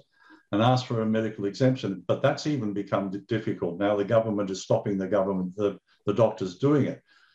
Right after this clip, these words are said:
So we're advising the workers, just stay home and say, "I can't come in, I'm s-, too stressed, I can't do a good job."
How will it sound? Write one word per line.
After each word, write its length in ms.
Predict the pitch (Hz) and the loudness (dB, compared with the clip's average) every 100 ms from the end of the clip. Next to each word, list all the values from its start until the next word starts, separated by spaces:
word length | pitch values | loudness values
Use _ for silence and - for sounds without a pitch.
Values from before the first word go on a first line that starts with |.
| _ | _
So 240 | - 120 | 2 4
we're 160 | 123 123 | 6 4
advising 520 | 110 127 131 131 113 | 4 4 2 2 0
the 100 | 113 | 0
workers, 400 | 117 127 127 117 | 2 0 0 -4
just 200 | 147 127 | -6 -8
stay 300 | - 139 139 | 0 2 2
home 340 | 123 101 104 120 | 2 0 2 0
and 100 | 120 | 0
say, 220 | 117 110 | 2 2
"I 120 | 107 | 2
can't 380 | - 143 165 - | 0 -2 -2 -4
come 160 | 95 | -6
in, 140 | 95 127 | -4 0
I'm 140 | 113 | 0
s-, 180 | 104 - | -2 -8
too 200 | - 139 | -2 -2
stressed, 580 | 127 - 175 - - _ - - | -2 4 4 4 -4 _ -20 -8
I 100 | 107 | -6
can't 380 | 104 135 135 107 | -2 0 0 0
do 160 | 110 110 | -2 -4
a 60 | 104 | -2
good 220 | 110 101 | -4 -2
job." 400 | 131 165 117 - | 0 2 2 -2